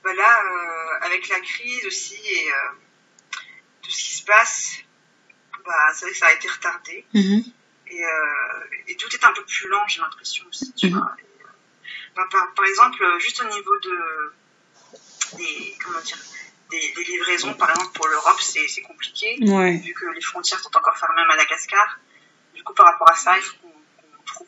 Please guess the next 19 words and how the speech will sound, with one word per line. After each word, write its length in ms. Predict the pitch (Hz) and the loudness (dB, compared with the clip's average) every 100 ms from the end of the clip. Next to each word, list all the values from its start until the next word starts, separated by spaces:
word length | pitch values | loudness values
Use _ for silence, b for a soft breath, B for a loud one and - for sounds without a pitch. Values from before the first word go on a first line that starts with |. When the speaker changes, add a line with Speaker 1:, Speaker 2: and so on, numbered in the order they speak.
| _ | _
Speaker 1:
de 60 | |
nouveaux 140 | - 370 | -18 -10
prestataires, 640 | - - - - 381 214 - | -8 -6 -8 -2 0 0 0
mais 60 | |
on 220 | 311 _ | -14 _
peut 80 | - | -16
plus 160 | - - | -14 -6
vraiment 200 | 170 175 | -6 -6
travailler 300 | - 170 165 | -6 -4 -4
avec 180 | - 160 | -6 -8
notre 220 | 156 - | -14 -14
ancien 200 | - - | -14 -14
prestataire, 480 | - - _ - 415 _ B B B _ - | -16 -18 _ -16 -16 _ B B B _ -2
chercher 360 | - 370 - 359 | 0 2 2 -2
de 40 | |
nouveaux 140 | 349 - | -6 -10
prestataires, 560 | - - - - - - | -12 -14 -16 -10 -8 -8
et 40 | |
cetera. 340 | - - - | -10 -14 -16